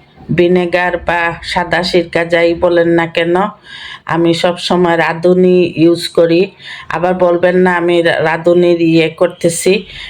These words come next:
এটা মানে আমি ব্যবহার করি, সেজন্য আপনাদের সাথেও শেয়ার করলাম সিরকা। আমি এই মেজারমেন্ট কাপে এক কাপ দিলাম।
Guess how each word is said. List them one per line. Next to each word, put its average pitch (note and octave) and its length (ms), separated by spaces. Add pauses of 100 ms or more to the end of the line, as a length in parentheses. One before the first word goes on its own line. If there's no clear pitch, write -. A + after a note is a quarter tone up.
এটা - 180
মানে F3+ 200
আমি F3+ 200
ব্যবহার F#3 480
করি, F3+ 260
সেজন্য E3 520
আপনাদের D#3+ 400
সাথেও D3+ 400
শেয়ার C#3+ 300 (100)
করলাম D3+ 360 (720)
সিরকা। C#3 480 (1400)
আমি F3+ 280 (140)
এই F3+ 240 (380)
মেজারমেন্ট F3 640
কাপে F3 400 (840)
এক - 180 (140)
কাপ F3 180 (140)
দিলাম। F3+ 480